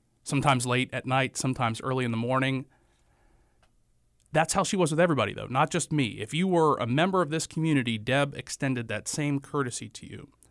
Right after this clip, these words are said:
So whenever the sad news came around to me the morning after she had died, I was in shock. I was in shock because I was just with her a couple of days beforehand. We were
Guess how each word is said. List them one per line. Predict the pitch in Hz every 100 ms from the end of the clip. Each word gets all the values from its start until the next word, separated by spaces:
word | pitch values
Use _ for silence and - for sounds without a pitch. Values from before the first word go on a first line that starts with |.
| _ _ _ -
So | - 135 131 127 - _
whenever | - 127 147 160 160 156 135 - _ - - - - - -
the | 120
sad | - 151 165
news | 147 165 147 101 - - - _ _ _ _ _ _ _ _ _ _
came | - 147 143
around | 131 139 147 143 143
to | - 127
me | 127 131
the | 120 107 104 - -
morning | 127 143 143
after | 131 139 139 123
she | - 123
had | 120 117
died, | 123 147 104 98 _ _ _ _ _ _ _ _ _ _ _ _ -
I | 127 165
was | 156 135
in | 135
shock. | - 160 160 - - _ _ _ -
I | 123
was | 156 151
in |
shock | 139 156 139
because | 135 127 127
I | 131
was | 123 120
just | 143 -
with | 131 139
her | 147 120
a |
couple | - 135 131
of | 117
days | 123 127 123 123 - -
beforehand. | 120 147 160 139 104 - - _ _ _ _ _ -
We | 123
were | 123 123